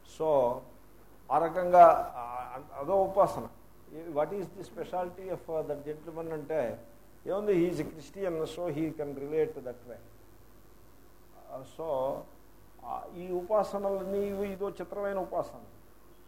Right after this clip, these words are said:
తర్వాత రాజకీయ నాయకులను ఉపాసన చేస్తారు. ఆధునిక కాలంలో వచ్చినటువంటి మహాత్ములను ఉపాసన చేస్తారు. అలా, అలా ఉపాసన చేసే వాళ్ళు కొంతమంది ఉంటారు,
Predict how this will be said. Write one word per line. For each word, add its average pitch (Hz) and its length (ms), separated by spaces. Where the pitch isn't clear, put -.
తర్వాత 185 300
రాజకీయ 175 480
నాయకులను 185 520
ఉపాసన 170 360
చేస్తారు. - 760
ఆధునిక 170 400
కాలంలో 170 480
వచ్చినటువంటి 156 640
మహాత్ములను 147 560
ఉపాసన 143 340
చేస్తారు. 147 460
అలా, 143 320
అలా 139 360
ఉపాసన 147 380
చేసే 139 380
వాళ్ళు 131 220
కొంతమంది 123 440
ఉంటారు, 117 260